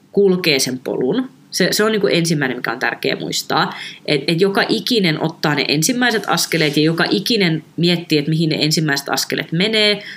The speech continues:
joka ikinen uppoo suohon ja, ja sit, sit, sit se menee väärään suuntaan ja sit sä et löydä perille ja sit, sit, sit sä keksit, että miksi, mikä sulla meni pieleen siinä sun navigoinnissa ja sit sä menet taas vähän oikeaan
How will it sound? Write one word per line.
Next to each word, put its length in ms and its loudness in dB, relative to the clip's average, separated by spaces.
joka 240 2
ikinen 520 0
uppoo 400 0
suohon 680 0
ja, 240 2
ja 140 2
sit, 220 0
sit, 260 -2
sit 180 2
se 80 0
menee 260 0
väärään 440 4
suuntaan 600 0
ja 60 2
sit 160 0
sä 100 0
et 100 -4
löydä 220 -4
perille 480 2
ja 140 2
sit, 280 -2
sit, 200 0
sit 180 0
sä 100 0
keksit, 300 0
että 120 -2
miksi, 300 0
mikä 260 0
sulla 180 0
meni 160 2
pieleen 420 2
siinä 260 0
sun 260 0
navigoinnissa 880 2
ja 120 2
sit 140 0
sä 80 2
menet 200 -2
taas 200 -2
vähän 240 0
oikeaan 360 2